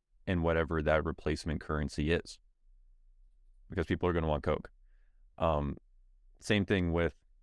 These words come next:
heating your home. I know we have a difference of opinions on utilities, but for the sake of this argument, let's just avoid that. People are going to want to use their utilities,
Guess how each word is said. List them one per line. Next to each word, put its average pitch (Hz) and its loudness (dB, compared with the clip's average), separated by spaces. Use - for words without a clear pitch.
heating 87 0
your 80 0
home. 85 -2
I 87 2
know 85 2
we 82 2
have 82 2
a 80 0
difference 76 -2
of 73 0
opinions 73 -2
on 76 0
utilities, 76 -2
but 76 -2
for 87 -4
the 78 0
sake 78 0
of 73 -2
this - -2
argument, 76 -2
let's 78 -4
just - -4
avoid 76 -2
that. 92 4
People 117 2
are 107 4
going 98 2
to 92 2
want 82 0
to 85 0
use 87 0
their 92 2
utilities, 87 0